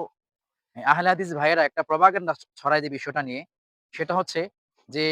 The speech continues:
আমাদের এখানে এই সাজুলিয়া দরবার শরীফে মাজার পূজা হয় বা বিভিন্ন শিরিক বিদআতমূলক বিভিন্ন কার্যক্রম পরিচালিত হয় এই সাজুলিয়া দরবার শরীফে। এটা নিয়ে বিভিন্ন প্রপাগান্ডা ছড়ানো হয়। এটার সত্যতা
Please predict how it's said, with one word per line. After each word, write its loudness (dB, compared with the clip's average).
আমাদের 0
এখানে 0
এই -10
সাজুলিয়া 0
দরবার 0
শরীফে -6
মাজার 4
পূজা -2
হয় -2
বা 4
বিভিন্ন -16
শিরিক -10
বিদআতমূলক 2
বিভিন্ন -10
কার্যক্রম -4
পরিচালিত -4
হয় -4
এই -6
সাজুলিয়া -2
দরবার -4
শরীফে। -14
এটা -2
নিয়ে -4
বিভিন্ন -4
প্রপাগান্ডা -4
ছড়ানো -8
হয়। -10
এটার 0
সত্যতা 0